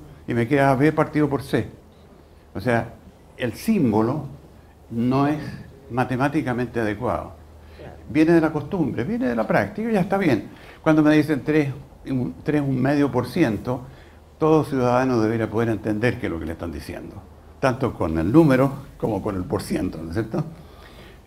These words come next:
Speaker 1: Pero estos castillitos de un medio, menos tres cuartos, gran raya de fracción, un cuarto, menos tres, eso se usa solo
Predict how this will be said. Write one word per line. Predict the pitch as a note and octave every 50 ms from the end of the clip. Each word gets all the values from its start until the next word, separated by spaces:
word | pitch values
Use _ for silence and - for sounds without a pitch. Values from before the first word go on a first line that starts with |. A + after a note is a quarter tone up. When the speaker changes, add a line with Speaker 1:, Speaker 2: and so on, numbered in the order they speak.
| - -
Speaker 1:
Pero | - B2+ B2+ A#2+ B2 A#2 A2 G2+ - - - - - -
estos | - C3 B2 - -
castillitos | - - A2+ - - G#2 F#2+ F#2+ A2+ C3 C3 B2+ C3+ A2+ F#2+
de | F2+ F2+ F2+ - - - -
un | G#2 G#2 G2+ F#2+ F#2+
medio, | G#2 A#2 B2+ C3 C3+ C3 B2+ A#2+ G2+ F#2 F2+ F#2 - G#2
menos | G#2+ A2+ A2 A#2+ A#2 B2 A#2+ G#2+ - -
tres | - A2+ G#2 F#2+ - -
cuartos, | - A#2+ B2 D3 D#3 - - - G#2+ F#2+ F2+ - - - - - - - G2
gran | A2 A#2 B2 C3+ D3 D3 C#3
raya | B2+ B2 C3+ C3 C3+ C3+ B2+
de | A2+
fracción, | - A#2 G#2 F#2 - - C#3 D3 D#3 D3 C3 G#2+ - - - - - - - -
un | A#2 A#2+ A#2 A#2 A2+
cuarto, | A#2 C3 C3+ C#3 D3 D#3+ - - - A2 G#2
menos | G#2+ A#2 B2 B2+ C3 C3 G#2+ - - - - - - - G2+ -
tres, | - B2 A#2+ A2 - - - - - - - - - - -
eso | - E3 E3 E3 - - G3 G3+ G3 - - - - - - - - - - - - - - - - - - - - - -
se | - - A#2+ A2
usa | A#2+ - E3+ C#3 - - F#2 F#2+ B2 - - - - - - - - -
solo | - - - - F#3 D3 G2+ F#2+ G#2+ G#2 G#2